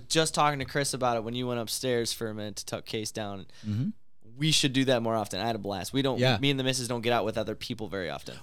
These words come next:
Speaker 2: Well, it'd be fun to include Brent and Beth as well
Speaker 1: Yes.
Speaker 2: once, uh, the dust settles with, um, the, the outdoor rink and everything going on. So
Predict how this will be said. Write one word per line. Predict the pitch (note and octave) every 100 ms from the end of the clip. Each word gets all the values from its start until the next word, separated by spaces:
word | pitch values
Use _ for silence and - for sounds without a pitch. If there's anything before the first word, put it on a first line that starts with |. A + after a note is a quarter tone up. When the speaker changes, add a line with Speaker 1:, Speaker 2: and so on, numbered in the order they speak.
| -
Speaker 2:
Well, | D3
it'd | C#3
be | D3+
fun | - D#3 C#3+ B2+
to | - C3+ A#2+ A2+
include | C3 A#2 B2 A#2+ G#2+
Brent | A#2 A#2 G#2
and | G#2
Beth | A2 A2 -
as | G2+ -
well | G#2+ G2+ G2+ G2+
Speaker 1:
Yes. | G#2
Speaker 2:
once, | A2 A2 F#2+ -
uh, | A2 G#2 G2+ G2+
the | -
dust | G2 G#2+ G#2+ -
settles | A#2 G#2 G#2 G#2 -
with, | G#2+ G2+ G2 - -
um, | A2 G#2 G2 F#2 F2+ E2+ - -
the, | G2+ G2
the | F#2+ G2 -
outdoor | G2+ - F#2+ F#2
rink | F2+ F#2+ F#2+ -
and | F2
everything | F2+ F2+ F2 F2
going | F2 F2+
on. | F2+ F2+
So | - F2